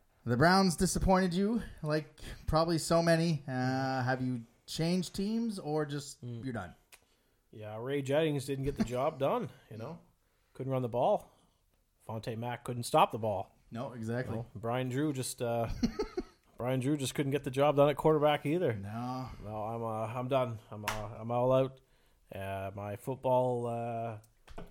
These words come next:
Speaker 1: Big
Speaker 2: attention
Speaker 1: cha-
Speaker 2: will now be focused to Usher.
Speaker 1: Usher?
Speaker 2: At the
Speaker 1: Oh, yeah, and the
Speaker 2: Super Bowl.
Speaker 1: halftime show.
Speaker 2: That's right.
Speaker 1: Yeah.
Speaker 2: Yeah.
Speaker 1: So that'll be the quick question, or that'll be a question in this intro as we get closer to the, um, Super Bowl, February eleventh.
Speaker 2: Mm-hmm.
Speaker 1: Big news in New England, though.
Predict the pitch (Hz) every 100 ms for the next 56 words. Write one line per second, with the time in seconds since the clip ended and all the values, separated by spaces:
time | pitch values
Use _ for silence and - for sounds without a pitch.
0 | - - 151 151 147 170 160 143 143 139
1 | 135 151 139 143 - 131 127 151 - 202
2 | - - _ - 110 - 160 - - _
3 | _ _ _ _ - - 143 170 175 151
4 | 143 - 156 139 139 123 107 - 127 139
5 | 127 117 143 127 135 135 131 123 - -
6 | - - - - 127 123 131 127 131 120
7 | 113 107 113 120 120 117 117 - 127 120
8 | 123 113 113 113 110 135 117 120 117 113
9 | 110 104 - 113 107 110 95 117 104 101
10 | 98 95 92 90 95 - 113 127 185 123
11 | 104 101 101 101 135 185 - 110 123 165
12 | 110 - _ _ _ - - - _ _
13 | _ _ _ 143 160 180 185 180 175 190
14 | 330 269 180 214 311